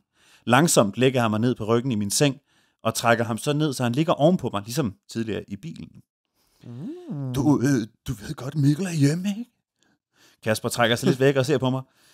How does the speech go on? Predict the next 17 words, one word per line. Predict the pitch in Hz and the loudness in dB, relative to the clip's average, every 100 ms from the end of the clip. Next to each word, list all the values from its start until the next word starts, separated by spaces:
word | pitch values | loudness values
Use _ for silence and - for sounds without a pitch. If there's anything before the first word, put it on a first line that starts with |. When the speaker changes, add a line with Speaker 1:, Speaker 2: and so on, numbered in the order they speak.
| _ _ | _ _
Speaker 1:
Vi | 104 113 | 4 6
er | |
begge | 117 120 120 98 110 | 6 4 4 0 0
forpustede | 120 143 123 - 101 98 110 | 2 4 4 2 -2 -2 -4
af | 104 104 | 0 2
det | 117 | 2
intense | 107 120 107 - | 0 0 -4 -4
kys. | - 110 - - _ _ _ _ _ _ _ _ _ - | -6 -6 -6 -8 _ _ _ _ _ _ _ _ _ -6
Mm. | 101 92 135 _ _ - | -4 -4 -8 _ _ -2
Mumler | 110 104 113 | 0 2 2
jeg | 101 | 0
og | |
trækker | - 104 101 | -2 -2 0
min | 98 98 | -2 -2
t-shirt | 135 127 95 | -4 -4 -4
over | 87 | -4
hovedet. | 101 107 107 | -4 -2 -4